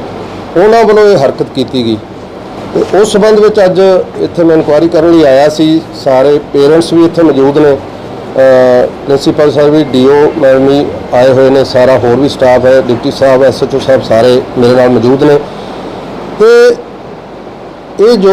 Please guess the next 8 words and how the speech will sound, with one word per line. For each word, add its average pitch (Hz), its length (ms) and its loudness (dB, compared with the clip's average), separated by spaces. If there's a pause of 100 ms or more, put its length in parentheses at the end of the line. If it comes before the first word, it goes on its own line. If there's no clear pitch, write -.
ਕੁਛ 240 180 -2
ਇੱਥੇ 233 220 2
ਪਾਇਆ 156 380 2
ਗਿਆ, 202 140 2
ਬਹੁਤ 170 380 2
ਹੀ 196 160 2
ਮੰਦਭਾਗਾ, 175 760 2
ਕਿਉਂਕਿ 233 480 2